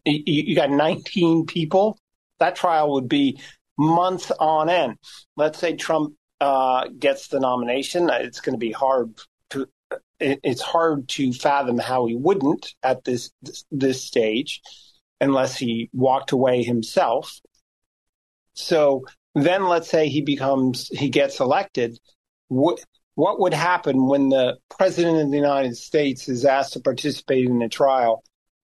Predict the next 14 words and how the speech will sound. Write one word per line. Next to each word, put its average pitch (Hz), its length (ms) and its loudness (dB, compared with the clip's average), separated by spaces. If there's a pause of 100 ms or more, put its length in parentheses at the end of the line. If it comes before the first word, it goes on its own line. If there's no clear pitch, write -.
(120)
for 120 400 2 (460)
two 165 200 2
to 135 80 -2
three 135 300 0
months? 131 420 0
I 123 120 0
think 147 360 -2
in 139 160 0
the 120 80 0
past, 175 520 -2
at 127 80 -10
the 143 80 -14
federal 185 360 2
level, 127 460 2